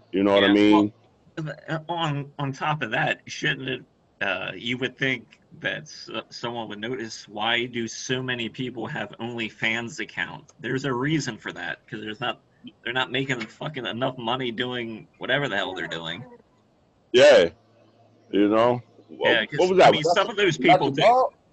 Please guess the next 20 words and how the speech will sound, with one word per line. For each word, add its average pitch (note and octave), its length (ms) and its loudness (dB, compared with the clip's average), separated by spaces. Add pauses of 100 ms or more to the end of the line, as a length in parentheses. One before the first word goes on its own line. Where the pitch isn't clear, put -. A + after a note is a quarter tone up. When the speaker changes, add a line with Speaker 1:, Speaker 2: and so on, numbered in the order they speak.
(140)
Speaker 2:
some E3 260 -4
of E3 60 -2
those E3+ 160 2
people D#3 300 -2
do C#3+ 220 -2
make C3 300 0
good C3 220 0
money, G#2 460 -4
but G2 260 -2 (640)
you A2+ 80 -8
gotta B2+ 160 2
figure B2+ 340 0
that's B2+ 220 -2
kinda C#3 240 -4
like B2 200 -2
any, C3 340 -4 (340)
any B2+ 200 -2
part B2+ 300 -2
of, A2 100 -4 (240)
uh, G2+ 480 -8